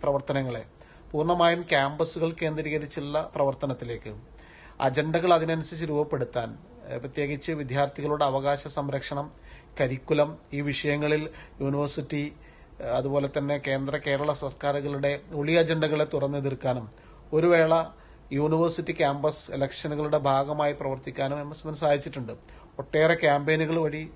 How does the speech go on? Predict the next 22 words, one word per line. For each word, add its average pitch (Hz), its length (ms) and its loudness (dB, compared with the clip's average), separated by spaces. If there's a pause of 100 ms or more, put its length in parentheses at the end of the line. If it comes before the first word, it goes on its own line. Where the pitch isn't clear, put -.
(360)
പുതിയ 147 440 0
നൂറുകണക്കിന് 147 600 -2 (100)
ക്യാമ്പസുകളിൽ 143 720 -2
കടന്നു 139 300 -2
ചെല്ലാനും 143 400 2 (540)
മുഖ്യധാര 160 500 6 (500)
രാഷ്ട്രീയ, 151 500 0 (640)
ഏഹ്, 131 200 0
ഇതര 139 180 2 (100)
വിദ്യാർത്ഥി 143 480 0
പ്രസ്ഥാനങ്ങളുമായി 147 840 0 (260)
ചേർന്ന് 151 360 2
നിന്നുകൊണ്ട് 156 640 0 (500)
ചില 147 120 4 (100)
ഘട്ടങ്ങളിൽ 160 480 2
വിയോജിച്ചുകൊണ്ട് 156 640 2 (140)
എം 139 140 -4
എസ് - 120 -6
എം 147 60 -6 (100)
അതിൻ്റേതായ 143 480 2 (580)
വഴിയിലൂടെ 147 520 2
സഞ്ചരിക്കാനാണ് 135 720 -2